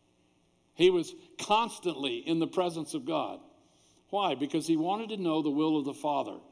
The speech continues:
He wanted to know, "Now, today is a new day, Father. We've spoken of this before, and I need to know what you want me to accomplish today." And so his, his prayers were always in the face of God. The Apostle Paul says to you and to me,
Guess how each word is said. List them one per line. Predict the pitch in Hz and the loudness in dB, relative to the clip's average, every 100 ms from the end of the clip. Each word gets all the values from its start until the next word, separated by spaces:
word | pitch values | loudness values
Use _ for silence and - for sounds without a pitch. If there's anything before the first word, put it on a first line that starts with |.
| - _ _ _ _ | -20 _ _ _ _
He | 160 | 4
wanted | 180 190 | 4 4
to | 190 | 2
know, | 180 165 | 4 4
"Now, | 160 | 2
today | 151 151 170 202 | 0 2 4 4
is | 190 | 4
a | 175 | 2
new | 185 | 2
day, | 180 160 | 4 2
Father. | 151 147 143 180 | 2 2 2 2
We've | 160 156 | 2 0
spoken | - 180 170 | 2 2 2
of | 160 | 0
this | 160 151 | -2 -4
before, | 156 147 143 131 139 - - - - _ - | -8 -4 -2 0 -2 -8 -20 -20 -20 _ -4
and | 156 | 0
I | 190 | 0
need | 214 214 196 | -2 -4 -4
to | |
know | 190 180 | 2 4
what | 180 175 190 | 4 0 -2
you | 175 | 0
want | 175 170 | 0 0
me | 170 | -2
to | 165 165 | 2 0
accomplish | - 180 170 156 147 147 | 0 -2 -2 -2 -4 -4
today." | 143 147 127 87 - - - _ _ _ _ _ _ _ _ _ - | -4 -2 -2 -4 -14 -20 -20 _ _ _ _ _ _ _ _ _ -6
And | 156 | -2
so | 185 175 | 2 2
his, | 156 196 - - - | 6 4 4 -10 2
his | 185 175 | 2 2
prayers | - 214 214 185 160 | 0 0 2 2 2
were | 165 160 | 0 -2
always | 160 175 208 202 190 - | 2 6 6 6 4 2
in | 170 | -4
the | 170 | -4
face | - 190 170 - | 0 0 0 -4
of | 151 | -4
God. | 180 175 123 101 - - - _ | 0 0 0 -6 -16 -20 -20 _
The | 151 | 2
Apostle | 170 180 - 175 | 4 4 2 -4
Paul | - 196 185 165 | 2 4 4 2
says | 175 151 143 - - | 0 0 -2 -8 -4
to | 165 | 4
you | 165 | 4
and | 165 156 | 4 0
to | |
me, | 160 185 151 - - | 0 2 2 0 -10